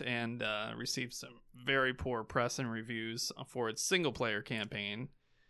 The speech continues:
is the big release, Call of Duty Modern Warfare two, which unfortunately, despite them taking a chance and creating the new engine and everything, which it looks,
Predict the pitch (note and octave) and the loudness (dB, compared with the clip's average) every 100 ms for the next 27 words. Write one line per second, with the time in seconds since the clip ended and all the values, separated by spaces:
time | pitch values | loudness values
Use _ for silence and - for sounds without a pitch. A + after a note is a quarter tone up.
0 | _ _ B2 B2 B2+ B2+ D3+ D#3+ A#2 G2+ | _ _ -4 -2 0 6 6 6 2 0
1 | G2+ A2+ - - - A#2+ A2+ A2+ A2 A2+ | 0 0 -4 -8 -2 2 2 2 0 0
2 | A2 A2 G#2+ G#2 - F#2+ - - F3+ D3 | -2 -2 -2 -4 -4 -8 -8 0 4 4
3 | G#2+ G#2 - _ _ _ _ _ _ _ | 2 -2 -6 _ _ _ _ _ _ _
4 | - _ _ B2 A2+ A2 A#2 - D3+ D3 | -20 _ _ -6 -4 -2 -2 4 6 6
5 | C3+ A#2 B2+ - - C3 C3 C3+ B2 A#2 | 2 2 0 0 4 6 6 2 2 0
6 | A#2+ C#3 B2 A#2 A2 B2+ B2 B2 B2+ A2 | 2 0 2 -2 -2 0 0 0 -2 -6
7 | G#2+ G#2+ - - A#2 A#2 A#2 A2+ A2+ A#2 | -8 -12 -14 -4 -2 0 -2 -4 0 2
8 | A#2+ B2 B2 A#2+ A#2 B2 A#2+ B2+ A#2+ B2 | 2 2 0 0 0 0 2 2 2 2
9 | G#2+ E3 F#3 F3+ - | -2 4 4 4 -2